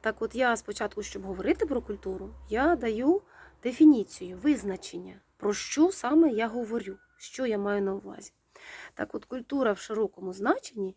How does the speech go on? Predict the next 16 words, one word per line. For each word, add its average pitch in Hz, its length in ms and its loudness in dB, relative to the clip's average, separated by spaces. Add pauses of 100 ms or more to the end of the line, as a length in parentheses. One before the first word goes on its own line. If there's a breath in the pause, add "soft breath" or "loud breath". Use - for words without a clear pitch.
є 247 140 -2
природа, 190 560 -4 (640 soft breath)
є 302 120 4
творець, 214 640 -4 (520 soft breath)
є 311 160 6
люди. 208 420 -2 (840 loud breath)
А 226 140 2
все, - 280 4
що 277 180 -2
зробили 247 380 0
люди 226 440 2 (220)
в - 80 -20
природі, 220 640 0 (1400)
через 226 300 -2
начало 226 400 0
Творця, 202 540 -4